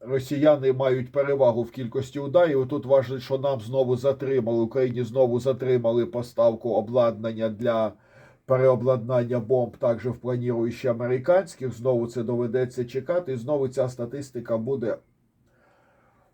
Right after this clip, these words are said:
от такою високою. Ось статистика втрат, зараз ми її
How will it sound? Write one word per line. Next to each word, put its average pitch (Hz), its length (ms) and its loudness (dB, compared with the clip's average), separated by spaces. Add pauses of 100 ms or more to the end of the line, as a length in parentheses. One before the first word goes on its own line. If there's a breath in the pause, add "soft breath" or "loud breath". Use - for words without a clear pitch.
(100)
от 151 180 0
такою 143 580 2 (500)
високою. 127 840 0 (1200 loud breath)
Ось - 420 2 (120)
статистика 143 840 0
втрат, 175 460 4
зараз 139 420 2
ми 127 160 -6
її 123 340 0